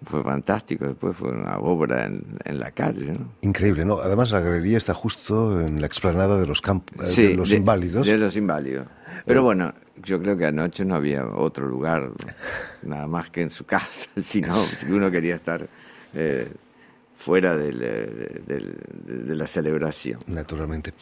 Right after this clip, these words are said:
Speaker 2: Y si gana la final, no te digo yo la
Speaker 1: <laughs>
Speaker 2: que se va a armar. Em, en esos inválidos está la tumba de Napoleón,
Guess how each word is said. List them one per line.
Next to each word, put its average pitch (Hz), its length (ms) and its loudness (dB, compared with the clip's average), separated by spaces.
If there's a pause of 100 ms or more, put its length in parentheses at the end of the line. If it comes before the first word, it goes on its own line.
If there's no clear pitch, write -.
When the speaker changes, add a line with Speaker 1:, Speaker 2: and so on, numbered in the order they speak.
(220)
Speaker 2:
Y - 80 0
si 82 180 0
gana 78 320 0
la 78 100 0
final, 92 340 0
no 90 160 2
te 67 140 -2
digo 80 220 -2
yo 78 200 -2
la 107 160 2
Speaker 1:
<laughs> - 40 -14
Speaker 2:
que - 100 -8
se - 120 -4
va 82 100 0
a - 20 4
armar. 92 380 2 (720)
Em, 139 480 8 (460)
en 135 180 8
esos 160 240 6
inválidos 123 480 8
está 98 160 -2
la 90 100 0
tumba 98 240 -2
de 87 120 -2
Napoleón, 82 840 4